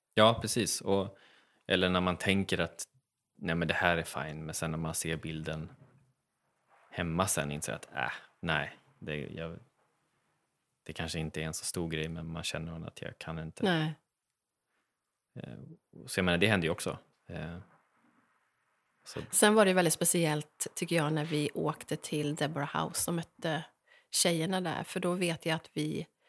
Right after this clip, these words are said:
Speaker 2: pratade, vi svenska gänget, om att,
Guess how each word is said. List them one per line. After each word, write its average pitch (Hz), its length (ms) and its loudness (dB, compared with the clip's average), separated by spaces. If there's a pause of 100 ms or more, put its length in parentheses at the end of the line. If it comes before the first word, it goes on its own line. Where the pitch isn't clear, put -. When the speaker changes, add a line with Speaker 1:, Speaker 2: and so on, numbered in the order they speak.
(400)
Speaker 2:
pratade, 165 680 0
vi 165 280 -2
svenska 170 460 0
gänget, 160 400 -2
om 156 260 -4
att, - 420 -10